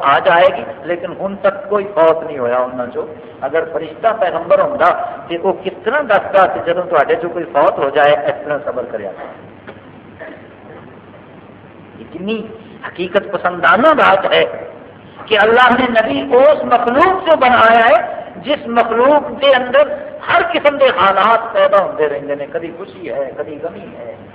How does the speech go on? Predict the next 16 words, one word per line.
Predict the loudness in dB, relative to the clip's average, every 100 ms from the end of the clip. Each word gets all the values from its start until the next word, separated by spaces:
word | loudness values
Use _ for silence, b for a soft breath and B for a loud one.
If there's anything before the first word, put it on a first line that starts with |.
| B B
کبھی | -2 -2 -2 -2
صبر | 2 2
ہے، | 2 0 -2
کبھی | -6 -4
حذر | -2 0 0
ہے، | 2 0 0
کبھی | -6 -8 -6
صحت | -6 -4 -6
ہے، | -6
کبھی | -8 -8
بیماری | -12 0 2 4 2 0
ہے، | 0 0 -12 -4
کبھی | -2 -2 0
گھر | 0 0
بیٹھا | -2 0 4
ہے، | 4